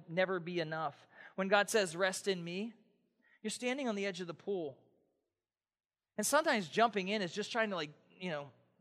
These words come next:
jump into somebody's arms or jump in and get the, get the wall and keep from drowning.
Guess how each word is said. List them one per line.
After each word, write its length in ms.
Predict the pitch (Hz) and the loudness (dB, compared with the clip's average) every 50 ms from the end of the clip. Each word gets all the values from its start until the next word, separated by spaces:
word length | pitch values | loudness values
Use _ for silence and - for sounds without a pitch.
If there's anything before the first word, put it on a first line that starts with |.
| - 147 | -14 -12
jump 340 | - - - 233 226 220 226 | -8 -2 4 4 4 4 4
into 160 | 233 214 196 | 0 0 2
somebody's 440 | - - 226 214 208 190 175 160 196 | 2 2 2 2 2 0 0 2 2
arms 340 | 190 190 220 220 196 175 147 | 2 4 4 4 2 2 -2
or 80 | 156 | -6
jump 320 | 147 135 170 196 214 208 214 | -6 -2 0 0 2 2 2
in 180 | 220 220 214 | 0 0 0
and 200 | 196 170 160 156 - - 156 139 | 0 -6 -8 -12 -16 -12 -2 2
get 200 | 202 208 208 - | 2 2 2 0
the, 240 | 185 165 151 147 - - - _ _ _ _ _ _ _ _ _ _ _ _ _ _ _ _ _ _ _ - - | -4 -4 -4 -6 -8 -14 -20 _ _ _ _ _ _ _ _ _ _ _ _ _ _ _ _ _ _ _ 0 0
get 120 | 214 214 | 2 2
the 80 | 208 185 | 2 0
wall 460 | 165 170 190 208 202 180 156 135 135 135 | 2 4 4 4 6 4 4 0 -2 -8
and 100 | 139 - | -12 -8
keep 220 | - 220 214 196 | -4 -4 -4 -4
from 160 | - 180 165 147 | -4 -8 -8 -6
drowning. 520 | 131 151 156 160 180 180 151 127 123 | -6 -4 -2 -2 -2 -2 -4 -6 -10